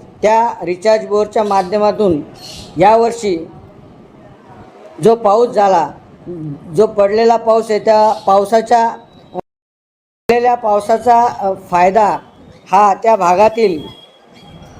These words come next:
विहिरी, विहिरीच्या पाणी पातळी वाढ करण्यामध्ये होत आहे. म्हणून ही अतिशय परिणामकारक अशी पाण्यासंदर्भात योजना आहे, ज्यामुळं गावे पाणीदार होतील आणि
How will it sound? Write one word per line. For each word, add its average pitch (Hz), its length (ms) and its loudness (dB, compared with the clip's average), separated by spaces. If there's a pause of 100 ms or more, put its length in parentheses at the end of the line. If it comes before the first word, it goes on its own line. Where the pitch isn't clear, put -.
(420)
विहिरी, 226 760 2
विहिरीच्या 233 500 2
पाणी 220 300 -2
पातळी 220 420 2
वाढ 214 260 2
करण्यामध्ये 208 600 -2
होत 196 340 0
आहे. 180 300 2 (580)
म्हणून 185 420 0 (280)
ही 202 60 2
अतिशय 233 500 0
परिणामकारक 220 800 2 (520)
अशी 185 380 0
पाण्यासंदर्भात 208 920 0 (120)
योजना 196 440 0
आहे, 190 200 4
ज्यामुळं 208 500 2 (640)
गावे 175 360 2
पाणीदार 214 540 0
होतील 202 480 -2 (340)
आणि 190 440 0